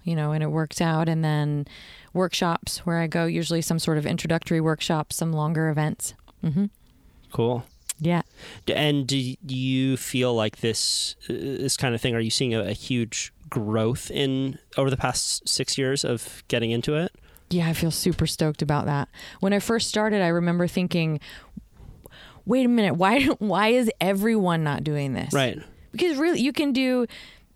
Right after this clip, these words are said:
Speaker 1: twenty years of therapy in, like, a week, you know, which is crazy and just amazing. So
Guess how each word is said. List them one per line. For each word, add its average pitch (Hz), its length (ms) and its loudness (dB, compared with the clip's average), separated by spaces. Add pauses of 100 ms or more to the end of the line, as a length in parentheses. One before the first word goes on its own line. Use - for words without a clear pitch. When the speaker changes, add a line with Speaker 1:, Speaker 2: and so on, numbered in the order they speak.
(120)
Speaker 1:
twenty 240 360 2
years 220 220 2
of 202 120 -2
therapy 202 480 2
in, 139 100 -2
like, 139 160 -4
a 147 80 0
week, 214 520 0
you 185 120 -2
know, 196 240 2
which 220 160 -2
is 254 80 -4
crazy 349 720 2 (360)
and 262 400 0 (160)
just 269 240 -2
amazing. 180 440 0 (300)
So 220 420 2